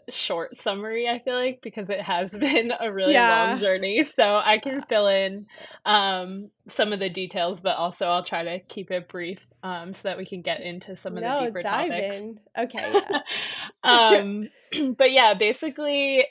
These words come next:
Speaker 1: my middle and high school, I started running in seventh grade, um, when I didn't make the soccer team. They told me to try cross country 'cause they
Speaker 2: <laughs>
Speaker 1: couldn't cut me, um, and get in shape and try to come back next year and try out again, which,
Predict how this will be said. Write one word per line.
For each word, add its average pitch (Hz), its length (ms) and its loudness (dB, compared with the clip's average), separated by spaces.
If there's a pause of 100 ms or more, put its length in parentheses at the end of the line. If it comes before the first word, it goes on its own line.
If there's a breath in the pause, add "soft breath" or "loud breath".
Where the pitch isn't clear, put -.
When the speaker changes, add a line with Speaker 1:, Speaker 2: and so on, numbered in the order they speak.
(280)
Speaker 1:
my 220 1040 4
middle 262 340 4
and 262 120 -2
high 214 140 0
school, 214 300 -4
I 196 100 0
started 226 280 -4
running 202 280 -4
in 202 120 -8
seventh 190 400 -6
grade, 175 420 -4 (340 loud breath)
um, 180 440 -2
when 175 140 -6
I 175 140 -4
didn't 170 320 -8
make 180 160 -14
the 196 100 -6
soccer 175 380 -8
team. 180 320 -10
They 196 100 -6
told 175 260 -10
me 175 200 -12 (160)
to 175 540 -10
try 190 200 -6
cross 185 260 -8
country 247 380 -6
'cause 208 140 -12 (100)
they 403 80 -2
Speaker 2:
<laughs> - 60 -6
Speaker 1:
couldn't 196 240 -4
cut - 260 -4
me, 285 320 0 (140)
um, 202 500 4
and 202 200 -4
get 190 180 2
in 196 140 -4
shape 202 340 0 (100)
and 202 220 -4
try 190 180 2
to 196 160 0 (220)
come 202 180 -4
back 196 240 2
next 185 320 -4
year 196 140 2
and 202 100 -4
try 185 220 0
out 170 140 -2
again, 175 340 -4
which, - 340 -6